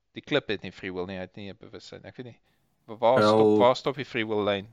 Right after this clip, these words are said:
Speaker 1: So, en, en ek dink soos jy sê, een ro-, een rule vir alles anders en een rule vir humans.
Speaker 2: Wel, Daniel het net gebruik die frase degrees of freedom.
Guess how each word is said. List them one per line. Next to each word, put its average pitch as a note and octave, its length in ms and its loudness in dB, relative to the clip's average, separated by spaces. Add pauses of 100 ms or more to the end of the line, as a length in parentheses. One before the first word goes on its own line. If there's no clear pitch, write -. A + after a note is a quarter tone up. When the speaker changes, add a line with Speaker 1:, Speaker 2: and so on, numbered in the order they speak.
Speaker 1:
So, - 140 -18
en, B2+ 180 -4
en B2 140 -4
ek B2 100 -6
dink E3 160 -4
soos - 180 -8
jy B2 220 -8
sê, A#2+ 220 -6
een C3 200 -6
ro-, B2 220 -6 (100)
een C3+ 220 -4
rule B2 220 -4
vir A2 360 -2 (480)
alles A#2 280 4
anders A#2 360 -4
en G2+ 80 -12
een A#2 240 -10
rule A2 200 -8
vir G#2+ 180 -14
humans. G2+ 520 -12 (840)
Speaker 2:
Wel, A2+ 140 0
Daniel A2+ 280 2
het G#2 140 -2
net G2+ 180 -2
gebruik F2 480 -2
die E2+ 280 -2
frase E2+ 680 -4
degrees F#2 540 -4
of D#2+ 80 -12
freedom. - 520 -12